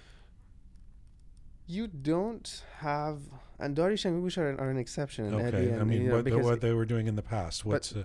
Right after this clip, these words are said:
Speaker 1: I'm talking about today's pop.
Speaker 2: Yeah.
Speaker 1: Today's pop
Speaker 2: How, if you, if today's pop is storytelling,
Speaker 1: It's not. That's
Speaker 2: it's,
Speaker 1: what I'm
Speaker 2: oh, it's
Speaker 1: saying.
Speaker 2: not.
Speaker 1: It's not. So
Speaker 2: But you
Speaker 1: today
Speaker 2: said they grew up with storytelling.
Speaker 1: Right,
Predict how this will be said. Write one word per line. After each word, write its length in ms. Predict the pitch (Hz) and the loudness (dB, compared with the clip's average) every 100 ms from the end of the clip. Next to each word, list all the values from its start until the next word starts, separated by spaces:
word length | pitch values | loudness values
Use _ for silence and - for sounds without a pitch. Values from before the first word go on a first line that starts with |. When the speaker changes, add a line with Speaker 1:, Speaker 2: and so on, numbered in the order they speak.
| - - | -6 -2
Speaker 1:
I'm 160 | 143 | -2
talking 300 | 160 165 175 | 2 0 2
about 200 | 143 139 | 0 -2
today's 380 | - 135 143 - | -2 -2 0 0
pop. 280 | - 104 - - | -2 -4 -6 -4
Speaker 2:
Yeah. 80 | 104 | 0
Speaker 1:
Today's 240 | - 104 | 2 0
pop 340 | - 151 110 107 | -2 -2 -2 2
Speaker 2:
How, 240 | 127 127 - | 4 2 0
if 140 | 117 | 0
you, 100 | 127 | 0
if 120 | 127 - | -2 0
today's 300 | 131 143 139 | 2 2 2
pop 200 | 143 113 | 0 0
is 100 | 101 | -2
storytelling, 800 | - 123 131 107 92 73 87 107 | 0 0 2 0 -2 -6 -6 -6
Speaker 1:
It's 180 | 127 - | -4 0
not. 360 | 147 139 - - - - | 2 2 -2 -12 -18 -6
That's 160 | 120 - | -4 -2
Speaker 2:
it's, 60 | |
Speaker 1:
what 80 | 147 | 0
I'm 80 | 143 | 2
Speaker 2:
oh, 120 | 131 131 | 4 4
it's 80 | 104 | 4
Speaker 1:
saying. 60 | |
Speaker 2:
not. 140 | 123 110 | 2 2
Speaker 1:
It's 140 | - | 0
not. 320 | 147 131 - | 0 0 -2
So 200 | - 131 | -2 0
Speaker 2:
But 180 | 110 135 | 2 4
you 80 | 156 | 6
Speaker 1:
today 80 | 156 | 8
Speaker 2:
said 120 | 160 | 8
they 80 | 151 | 6
grew 240 | 139 147 | 6 6
up 100 | 143 | 6
with 100 | 131 | 2
storytelling. 600 | - 147 151 120 92 76 - - - - - - | 2 2 4 2 0 -4 -12 -16 -18 -20 -20 -12
Speaker 1:
Right, 280 | 117 139 113 | -4 -2 -2